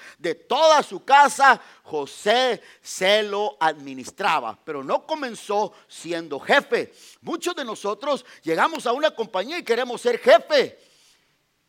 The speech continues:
Y cuando le dice, "Mira, necesitamos barrer aquí", no se atreve a, "No, para esto no me contrataron a mí. Yo, yo, no, no, no, no".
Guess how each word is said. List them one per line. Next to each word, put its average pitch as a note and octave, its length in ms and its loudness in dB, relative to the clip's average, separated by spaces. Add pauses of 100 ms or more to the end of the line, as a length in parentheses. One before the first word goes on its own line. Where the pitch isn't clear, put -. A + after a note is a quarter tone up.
Y G#3+ 340 -14
cuando G3 300 -4
le F3+ 140 -4
dice, B3+ 240 -8
"Mira, B3 400 4
necesitamos F3+ 600 -4
barrer A#3 340 2
aquí", C4 300 -2
no A3+ 160 -10
se G#3+ 100 -10
atreve G#3 260 -8
a, D3+ 120 -4
"No, G#2 220 -16
para G#2+ 180 -16
esto F3 120 -18
no D#3+ 80 -12
me C#3+ 120 -12
contrataron A#2+ 520 -14
a G#2 60 -12
mí. B2 220 -20 (1160)
Yo, A2+ 260 -14
yo, C3+ 240 -10
no, A2 200 -14
no, F2 200 -20
no, F#2 180 -18
no". B2 260 -14